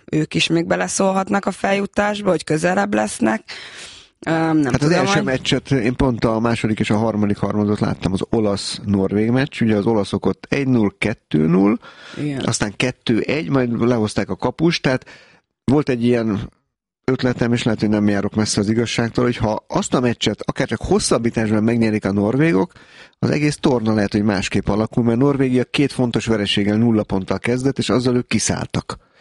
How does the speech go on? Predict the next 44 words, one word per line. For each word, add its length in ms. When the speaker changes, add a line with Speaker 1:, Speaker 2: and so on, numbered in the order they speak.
Speaker 2:
Úgy 160
Speaker 1:
Így 60
Speaker 2:
jöttek 240
Speaker 1:
van. 240
Speaker 2:
a 120
képbe 300
a 40
szlovákok, 540
akik 260
aztán 280
ezt 120
kihasználva, 640
a 20
sajátos 440
stílusukkal, 840
ugye, 240
hogy 140
nem 140
megúszták 460
a 60
gólokat 460
ellenünk, 520
és 120
akkor 160
nyertek 400
is, 80
és 80
akkor 260
kicserélődött 640
a 40
dolog, 300
hogy 160
a, 120
a 80
Speaker 1:
Igen. 180
Speaker 2:
norvég 400
azért 260
játszik 300
Kína 260
ellen, 260
hogy 160
melyik 280
marad 280
bent. 420